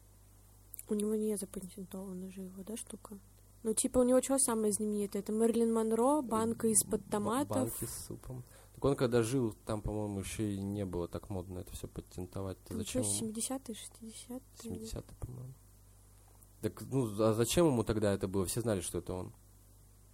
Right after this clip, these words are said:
Speaker 2: Он был, он, он был самый первый, самый известный.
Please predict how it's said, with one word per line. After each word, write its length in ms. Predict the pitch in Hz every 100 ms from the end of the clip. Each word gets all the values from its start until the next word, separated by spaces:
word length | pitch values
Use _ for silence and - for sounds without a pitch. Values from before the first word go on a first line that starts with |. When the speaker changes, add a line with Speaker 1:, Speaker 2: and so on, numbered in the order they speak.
| - -
Speaker 2:
Он 120 | 117
был, 460 | 120 127 101 -
он, 260 | 123 127 113
он 160 | 139 131
был 120 | 123
самый 300 | 120 127 120
первый, 260 | 107 175 135
самый 320 | - 113 107
известный. 1000 | 101 110 143 - 110 98 95 98 95 90